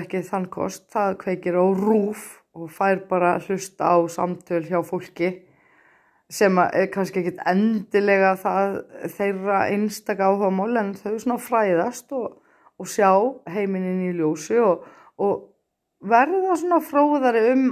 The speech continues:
alls konar málefni sem að þau þurfa kannski ekkit að vita um. Bara, já, ég hefði nú ekki vitað þetta ef ég hefði ekki hlustað á þennan þátt. Já, já, já, já, þetta er nú gaman. Svo verður þetta fólk umræðuhæft og viðræðuhæft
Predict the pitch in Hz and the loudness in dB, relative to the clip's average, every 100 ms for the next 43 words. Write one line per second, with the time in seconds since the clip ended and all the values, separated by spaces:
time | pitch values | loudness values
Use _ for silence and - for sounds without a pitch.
0 | 240 254 254 - 226 226 233 214 190 180 | 2 0 -6 -6 -2 0 0 -2 -4 -6
1 | 180 196 175 175 196 196 - 185 185 185 | -6 -6 -6 -6 -6 -6 -6 -6 -6 -8
2 | 165 170 170 165 165 180 330 403 403 _ | -8 -8 -6 -2 0 0 2 0 -2 _
3 | _ _ _ _ _ _ _ 139 190 196 | _ _ _ _ _ _ _ -4 0 0
4 | - 269 415 403 233 220 311 294 277 240 | -2 -4 -2 0 0 2 2 2 2 0
5 | 233 - 208 220 220 185 262 - 202 196 | -2 -6 -4 -4 -4 -10 -12 -8 -6 -4
6 | 170 175 160 - 185 160 _ - 151 180 | -4 -6 -8 -12 -12 -14 _ -10 -6 -6
7 | 160 339 - - _ _ - - - _ | -4 -4 -4 -8 _ _ -20 -20 -20 _
8 | 175 - 440 440 359 277 - - 156 - | -2 0 0 0 2 2 2 0 -4 -2
9 | 294 392 - _ 240 220 202 233 196 156 | -4 -4 -10 _ -4 -2 2 2 2 -4
10 | - - - - - 330 202 180 170 165 | -10 -20 -20 -4 6 6 6 2 2 -4
11 | 160 156 240 240 - 196 - - 233 285 | -6 -6 -4 -6 -8 -16 -16 -10 -2 2
12 | 339 294 214 233 233 190 202 269 - - | 6 4 4 4 2 0 -2 -2 -4 -10
13 | 190 185 247 311 294 190 160 190 233 - | -10 -2 0 2 0 2 0 2 -2 -4
14 | - _ | -18 _